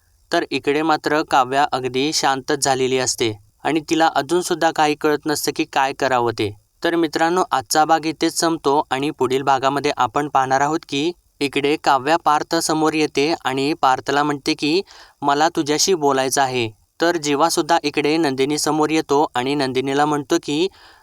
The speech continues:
"नंदिनी, मला तुझ्यासोबत बोलायचं आहे." तर तेव्हा काव्यासुद्धा पार्थला म्हणते की, "माझ्या ना पास्टबद्दल तुमच्यासोबत मला बोलायचं आहे." असं तिने म्हटल्यानंतर पार्थला मात्र धक्काच बसतो आणि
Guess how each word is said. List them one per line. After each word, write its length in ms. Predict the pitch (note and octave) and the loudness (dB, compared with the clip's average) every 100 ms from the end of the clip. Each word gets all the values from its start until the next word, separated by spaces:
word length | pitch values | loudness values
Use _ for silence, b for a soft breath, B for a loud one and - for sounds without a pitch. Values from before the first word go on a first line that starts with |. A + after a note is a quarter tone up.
| - | -4
"नंदिनी, 460 | C#3 C#3+ C#3+ D#3+ | -2 -2 -2 0
मला 340 | E3+ D#3 C3+ E3 | 2 2 2 0
तुझ्यासोबत 640 | D#3 C3+ C#3+ D3+ C#3 D#3+ | -2 -2 0 0 0 -2
बोलायचं 560 | C#3 C3 B2+ C3 C3 | 0 0 2 2 2
आहे." 260 | C#3 C3 A#2 - _ - | 0 0 -4 -6 _ -4
तर 120 | D3 D3+ | -4 0
तेव्हा 220 | D3 D3+ E3+ | 0 0 0
काव्यासुद्धा 580 | D3 C3 D3 D#3+ D#3 E3 | 2 2 0 -2 0 0
पार्थला 480 | - C#3 C#3 D#3 E3 | 2 0 2 2 2
म्हणते 340 | D#3+ D3 F3 | 2 0 -2
की, 320 | E3+ E3 F#3 A3 _ _ | 0 0 0 -2 _ _
"माझ्या 360 | C#3+ C3 C3 C#3+ | 0 0 2 2
ना 180 | D#3 F3 - | 2 2 2
पास्टबद्दल 800 | C#3+ D3+ D#3 D3+ C#3+ C3 D3+ D#3+ | 0 0 -2 -2 -2 0 0 0
तुमच्यासोबत 560 | D3+ C3 D3 D3 C#3 C#3+ | -2 -2 -2 -2 -2 0
मला 240 | C#3+ C#3+ | 2 2
बोलायचं 500 | D3+ B2+ B2 B2+ A#2 | 2 0 0 0 0
आहे." 380 | C3 B2+ G#2+ - _ - | 0 0 -4 -6 _ -6
असं 200 | C#3 E3 D#3+ | -2 -2 0
तिने 180 | E3+ F3 | 0 2
म्हटल्यानंतर 760 | D3+ C3+ D3+ D#3 E3 D3 D3 | 0 -2 -2 0 0 0 0
पार्थला 520 | E3+ C#3 C3 - C#3+ | 0 0 0 0 0
मात्र 320 | C#3+ C#3 - D3+ | 0 0 -2 -2
धक्काच 480 | C#3 C3 - C3+ | -2 -2 -2 -2
बसतो 480 | C3+ C3+ - B2+ G#2 _ _ - | 0 -2 -2 -2 -2 _ _ -4
आणि 180 | C#3+ | -4